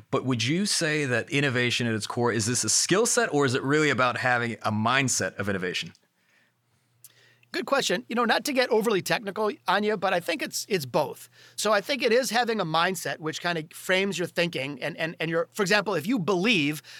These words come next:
Speaker 2: "I can't be creative," and you're so attached to that belief,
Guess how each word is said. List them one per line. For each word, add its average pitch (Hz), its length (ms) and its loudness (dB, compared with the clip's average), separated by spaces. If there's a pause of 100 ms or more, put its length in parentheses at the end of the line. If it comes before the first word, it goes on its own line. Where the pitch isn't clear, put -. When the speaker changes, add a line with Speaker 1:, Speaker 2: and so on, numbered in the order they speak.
(160)
Speaker 2:
"I 226 140 2
can't 233 240 0
be 208 100 0
creative," 143 460 -2
and 160 100 -4
you're 165 100 -2
so 240 360 -2
attached 185 380 -2
to 185 40 -6
that 170 180 0
belief, 180 380 -2